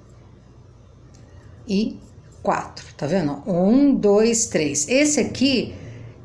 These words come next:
já é parte do último bloco. Então, nós vamos fazer assim, ó, três correntinhas.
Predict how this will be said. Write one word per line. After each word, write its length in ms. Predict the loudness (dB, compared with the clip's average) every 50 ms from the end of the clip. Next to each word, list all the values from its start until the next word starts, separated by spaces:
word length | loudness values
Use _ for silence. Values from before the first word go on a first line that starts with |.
| -20 -20 -14 -6 -4
já 340 | -2 0 2 2 2 2
é 480 | 2 2 2 2 2 2 0 -4 -8 -8 -6 -2
parte 480 | 0 0 2 2 0 0 0 0 2
do 160 | 2 4 4
último 500 | 4 4 4 4 2 2 2 2 4 4 4
bloco. 400 | 4 4 4 2 0 -2 -4 -4
Então, 260 | -4 -2 0 0 2
nós 140 | 2 2 4
vamos 180 | 2 2 2
fazer 220 | 2 2 2 4 2
assim, 260 | 2 2 0 -2 -4
ó, 60 | -6 -8 -10 -10 -4
três 440 | -2 2 2 4 4 4 2 0 -2
correntinhas. 1000 | 0 0 2 4 4 4 4 2 2 0 -2 -2 -4 -6 -8 -10 -10 -12 -12 -14